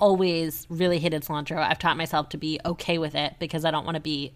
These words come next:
a baby. I like eating food. Um, but it tastes, like, very noticeable and very unpleasant to me. And I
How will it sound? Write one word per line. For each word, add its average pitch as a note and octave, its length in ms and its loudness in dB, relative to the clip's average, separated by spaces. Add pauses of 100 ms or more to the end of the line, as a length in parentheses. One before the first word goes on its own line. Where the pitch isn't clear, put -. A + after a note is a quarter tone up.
(120)
a F3 80 -2
baby. D3+ 440 -2
I D#3+ 120 2
like D3 260 -4
eating D3+ 220 -6
food. D3+ 420 -6 (400)
Um, E3 640 12
but E3 280 8 (200)
it F#3+ 220 2
tastes, E3+ 460 0
like, D#3 200 2 (480)
very F#3+ 440 8
noticeable D#3+ 560 2
and D#3 100 -2
very E3+ 220 2
unpleasant F3 480 2
to F3+ 60 -6
me. D#3+ 300 -4 (380)
And G3 100 8
I F3+ 260 10